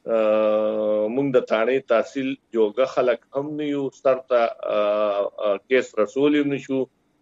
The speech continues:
اخراجات هم نشو پوره کولی، او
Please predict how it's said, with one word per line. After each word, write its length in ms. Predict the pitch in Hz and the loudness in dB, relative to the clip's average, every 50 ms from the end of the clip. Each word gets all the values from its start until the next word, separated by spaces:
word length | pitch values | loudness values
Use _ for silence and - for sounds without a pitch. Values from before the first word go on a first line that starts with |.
| _ - | _ -2
اخراجات 640 | 120 113 - - 110 110 107 104 123 135 143 139 147 | -2 0 0 2 2 2 2 2 2 2 2 2 0
هم 120 | 147 139 139 139 | -2 -4 -4 -8
نشو 440 | 123 - - 147 98 90 - - - | -10 -10 -10 -10 -8 -8 -8 -8 -10
پوره 280 | _ - 135 127 127 | _ -2 0 0 0
کولی، 440 | - - - 123 127 123 123 123 120 - _ _ _ _ _ _ _ _ - | 0 -2 -2 -2 0 0 0 0 -2 -4 _ _ _ _ _ _ _ _ 0
او 120 | 117 117 | 2 4